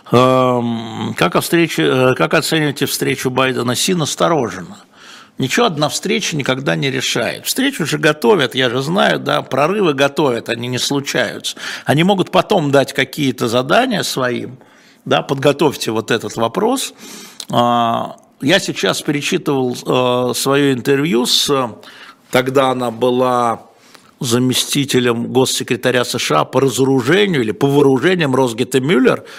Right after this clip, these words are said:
У нас была, значит, Росгетте Мюллер, а потом был замминистра обороны, обороны, нынешний посол в Штатах, значит, эм, Анатолий Антонов. И, а, она как раз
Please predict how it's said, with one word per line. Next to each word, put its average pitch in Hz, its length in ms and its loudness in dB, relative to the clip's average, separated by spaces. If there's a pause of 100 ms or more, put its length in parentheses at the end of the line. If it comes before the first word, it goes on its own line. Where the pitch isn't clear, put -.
(120)
У - 40 -4
нас 117 120 -2
была, 120 240 0
значит, 117 320 -8
Росгетте 127 540 -2
Мюллер, 269 260 0
а 139 60 0
потом 143 460 -2
был 180 260 0 (200)
замминистра 131 800 0
обороны, 131 600 2
обороны, 117 760 0 (240)
нынешний 131 460 0
посол 120 460 -2
в - 60 -10
Штатах, - 600 -2 (480)
значит, - 520 -2
эм, 123 1000 -4
Анатолий 127 560 0
Антонов. 117 420 -4 (720)
И, 131 240 2
а, 120 680 0
она 170 140 2
как 165 140 -4
раз - 300 0